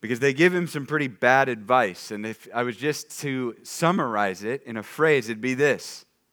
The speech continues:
"You're being punished, Job. You're being punished." And so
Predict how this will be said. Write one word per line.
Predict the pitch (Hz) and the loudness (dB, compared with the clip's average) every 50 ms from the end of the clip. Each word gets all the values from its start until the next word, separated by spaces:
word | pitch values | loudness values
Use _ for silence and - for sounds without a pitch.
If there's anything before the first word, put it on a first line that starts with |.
| _ _ _ _ _ | _ _ _ _ _
"You're | - 127 160 170 | -2 0 0 0
being | 160 147 165 151 147 139 127 | 2 2 0 0 0 -2 -4
punished, | 123 - - 151 143 123 107 85 - - - _ - - _ | -8 -4 -2 0 0 0 -2 -6 -10 -16 -20 _ -20 -20 _
Job. | _ 110 107 101 98 101 104 107 107 _ _ _ _ _ _ _ _ _ _ _ _ _ _ _ _ _ | _ -4 -2 -2 -2 -2 -6 -8 -14 _ _ _ _ _ _ _ _ _ _ _ _ _ _ _ _ _
You're | _ 131 165 180 | _ 2 2 2
being | 170 170 170 156 143 127 117 | 4 4 2 2 2 -2 -6
punished." | 113 _ - - 147 139 120 101 87 - - - - _ _ _ _ _ _ _ _ _ _ _ _ _ _ _ _ _ _ _ _ | -8 _ -10 -2 0 0 0 -2 -6 -14 -20 -20 -20 _ _ _ _ _ _ _ _ _ _ _ _ _ _ _ _ _ _ _ _
And | 135 147 139 | -6 -6 -4
so | - 185 180 170 160 160 147 - | 2 4 4 6 6 4 2 0